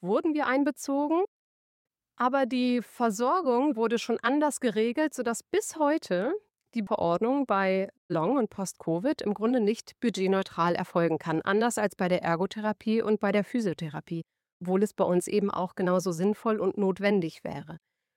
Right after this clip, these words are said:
Und hier bräuchten wir eben, um diese fachlichen Standards auch politisch durchsetzen zu können, natürlich auch mehr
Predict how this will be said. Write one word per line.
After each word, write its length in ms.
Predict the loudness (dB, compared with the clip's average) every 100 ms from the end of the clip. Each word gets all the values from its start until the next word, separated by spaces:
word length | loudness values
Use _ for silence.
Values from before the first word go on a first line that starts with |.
| _ -2
Und 520 | 2 4 2 0 -4 -20 _ _
hier 240 | -6 -2
bräuchten 460 | -2 0 0 0 -2
wir 220 | 0 0
eben, 280 | 0 0 0 -2 _ _ _ -2
um 160 | 0
diese 440 | 2 2 0 0 -4 _ _ _
fachlichen 640 | -10 -4 -2 0 0 0 -2
Standards 800 | 0 2 2 2 2 -2 -6 -14 _ _ _ _ _
auch 180 | 0 0 -2
politisch 500 | -2 0 2 0 0
durchsetzen 560 | 2 2 2 0 0
zu 160 | 0 0
können, 260 | 0 2 2
natürlich 540 | 2 0 2 2 0
auch 240 | 0 0 -2 _ _ _ -2
mehr 500 | 2 4 4 2 0